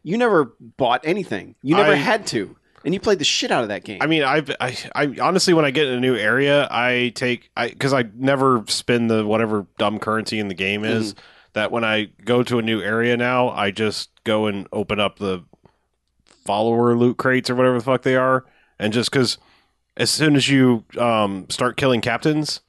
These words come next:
Speaker 2: you, you get these guys out of the crates that you could, same, you could get the same thing by recruiting the captain, but, like, they tend to be better quality right out of the gate, and you just be like, "Assign, assign, assign, assign, assign, assign, assign," and just fill up an area, like, immediately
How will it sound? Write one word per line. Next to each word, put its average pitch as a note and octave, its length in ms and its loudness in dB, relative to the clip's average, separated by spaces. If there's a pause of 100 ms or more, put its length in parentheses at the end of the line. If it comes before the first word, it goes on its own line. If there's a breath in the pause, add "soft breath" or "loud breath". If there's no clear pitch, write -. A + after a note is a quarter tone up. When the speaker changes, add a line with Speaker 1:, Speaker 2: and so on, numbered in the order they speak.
(320)
Speaker 2:
you, G#2+ 260 -2
you A2 240 -2
get A2+ 260 -6
these G#2+ 280 -4
guys G2+ 320 -2
out G#2 120 2
of G2+ 40 -6
the F#2+ 80 -4
crates G#2+ 360 -4
that F#2+ 200 -6
you G2 60 -10
could, F2+ 200 -6 (500 soft breath)
same, F3 260 0
you D3+ 80 2
could E3 140 0
get G#3 100 2
the D3+ 80 -2
same D3 180 2
thing C3 140 2
by A2 60 0
recruiting G#2+ 500 2
the F#2 80 -2
captain, G2 460 -2
but, F2 340 -2
like, G2 200 -8 (180)
they G2+ 80 -6
tend A2 220 -4
to G2+ 40 -8
be G#2 100 -6
better G2 240 -2
quality F#2+ 560 -2 (220 soft breath)
right G#2+ 140 0
out G#2+ 60 0
of G2+ 60 -2
the F#2+ 60 -4
gate, A2+ 280 -4 (180 soft breath)
and G2+ 100 -2
you G#2 60 -4
just G#2 140 -4
be A#2+ 100 2
like, G2+ 240 -2 (320 loud breath)
"Assign, F2+ 400 -4
assign, F2 340 -6
assign, D#2+ 380 -8
assign, E2+ 320 -8
assign, E2+ 340 -6
assign, F2 320 -6
assign," F#2 220 -8
and F#2+ 80 -10
just A2 160 -10
fill B2 220 2
up A#2 100 0
an G2+ 60 -2
area, G#2 340 2
like, F#2 280 -2
immediately F#2+ 720 -6